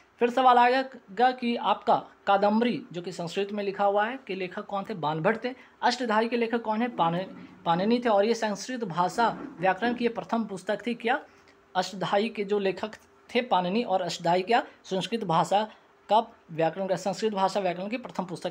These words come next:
थी, ये भी ध्यान रखना है आपको। फिर बात करते हैं हर्षचरित, किसने लिखा था? बाणभट्ट ने लिखा था। रचित रंगनी ग्रंथ की रचना किसने किया था? कल्हण ने किया था। उत्तराम-, उत्तरामचरित जो ग्रंथ है, ठीक है, उत्तरामचरित ग्रंथ की रचना किसने किया था?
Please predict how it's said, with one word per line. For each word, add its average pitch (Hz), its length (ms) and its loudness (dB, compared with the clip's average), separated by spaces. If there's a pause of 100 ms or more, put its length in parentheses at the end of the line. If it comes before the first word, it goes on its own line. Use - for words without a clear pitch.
(120)
थी, 208 40 -4
ये 214 140 -2
भी 165 80 -4
ध्यान 147 220 -4
रखना 165 200 -4
है 170 40 4
आपको। 165 260 -2 (640)
फिर 269 140 4
बात 180 240 6
करते 262 200 -2
हैं 226 120 -6
हर्षचरित, 208 800 -2
किसने 226 240 -6
लिखा 226 200 -2
था? 233 100 -2
बाणभट्ट 185 460 0
ने 220 80 -4
लिखा 220 260 -2
था। 247 180 -10 (540)
रचित 277 340 2
रंगनी 240 400 6
ग्रंथ 226 240 2
की 233 140 0
रचना 220 240 -2
किसने 220 300 -6
किया 220 180 0
था? 240 300 -2 (120)
कल्हण 156 260 -2
ने 226 120 0
किया 233 200 2
था। 240 180 -4 (400)
उत्तराम-, 233 580 4 (220)
उत्तरामचरित 220 720 2 (240)
जो 175 180 -6
ग्रंथ 165 260 -2
है, 175 100 -6
ठीक 220 160 -6
है, 208 60 -2
उत्तरामचरित 208 680 -2 (380)
ग्रंथ 220 260 2
की 233 140 -4
रचना 208 280 -2
किसने 214 260 -6
किया 226 160 0
था? 240 220 -4